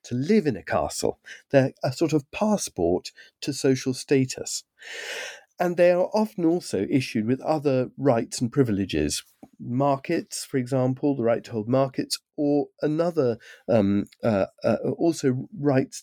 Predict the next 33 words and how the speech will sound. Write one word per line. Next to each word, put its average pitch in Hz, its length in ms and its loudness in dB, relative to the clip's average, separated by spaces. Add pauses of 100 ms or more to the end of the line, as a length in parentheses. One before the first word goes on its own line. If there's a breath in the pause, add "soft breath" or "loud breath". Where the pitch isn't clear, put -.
to 123 180 2
create 135 400 -2
parks - 640 -2 (260 loud breath)
for 117 200 2
the 117 160 2
aristocratic - 640 -2
privilege 104 340 4
of 101 100 -6
hunting. - 640 0 (1000 loud breath)
Uh, 151 100 2 (100)
so 175 180 -2
again, 185 540 0
you 190 120 -4
know, 160 160 2
they, 170 160 0
they, 165 220 0 (120)
they, 156 320 2
they 160 140 0
are 156 240 2 (340)
much 156 420 0
more 135 240 2
sort 131 180 -4
of 127 100 -8
passports 120 640 0
to 127 100 -12
social 123 340 2
status - 540 0
than 110 180 0
anything 107 380 2
else. 87 340 -2 (520 loud breath)
And 165 160 2
of 165 100 -10
course, 202 380 -2